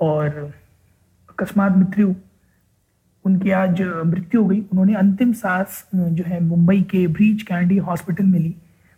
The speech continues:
बानवे साल की उम्र में उनका निधन हुआ। आज मुंबई के शिवाजी पार्क में पूरे स्टेट ऑनर्स के साथ उनका अंतिम संस्कार किया जाना है। कई सारे लोग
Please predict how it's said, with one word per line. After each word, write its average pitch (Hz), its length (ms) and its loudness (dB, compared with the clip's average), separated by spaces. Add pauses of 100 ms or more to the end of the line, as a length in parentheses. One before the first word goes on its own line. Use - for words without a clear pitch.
(180)
बानवे 208 380 4
साल 214 240 -2
की 214 140 -6
उम्र 196 220 0
में 202 100 -4
उनका 190 260 -2
निधन 180 300 -2
हुआ। 185 200 -4 (1040)
आज 202 320 0 (340)
मुंबई 196 300 4
के 226 80 0
शिवाजी 208 380 0
पार्क 185 380 -2
में 190 140 0 (240)
पूरे 247 220 0
स्टेट 208 260 -2
ऑनर्स 185 280 -2
के 190 120 -16
साथ 175 200 -6 (240)
उनका 165 600 -6
अंतिम 170 260 0
संस्कार 165 380 -2
किया 165 200 -10
जाना 151 200 -6
है। - 260 -14 (180)
कई 254 120 2
सारे 220 240 0
लोग 190 200 -2